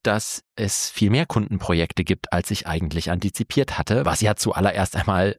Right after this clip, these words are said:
eine schöne Nachricht für uns ist. Aber es heißt eben, dass diese Zeit, die ich eigentlich eingeplant hatte, um am Podcast zu arbeiten, gerade einfach nicht da ist.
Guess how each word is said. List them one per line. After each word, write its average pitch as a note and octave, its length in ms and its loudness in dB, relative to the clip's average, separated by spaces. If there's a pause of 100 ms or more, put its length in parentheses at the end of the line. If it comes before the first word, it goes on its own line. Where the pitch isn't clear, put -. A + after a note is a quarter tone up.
eine F#2+ 180 0
schöne B2 280 2
Nachricht - 340 -4
für G2 100 -8
uns D2 200 -8
ist. - 220 -18 (840)
Aber A#2 160 2
es - 120 -4
heißt F#2+ 260 0
eben, G2 200 0
dass F2+ 160 -2
diese F2 260 0
Zeit, G2 340 0
die F#2 60 2
ich F2 120 -2
eigentlich F2 440 2
eingeplant F2+ 540 2
hatte, D#2+ 260 0
um F2 140 0
am D2 100 2
Podcast - 440 0
zu - 100 0
arbeiten, - 400 -2
gerade D2 300 0
einfach F2 280 2
nicht G2+ 220 2
da - 140 -2
ist. - 220 -10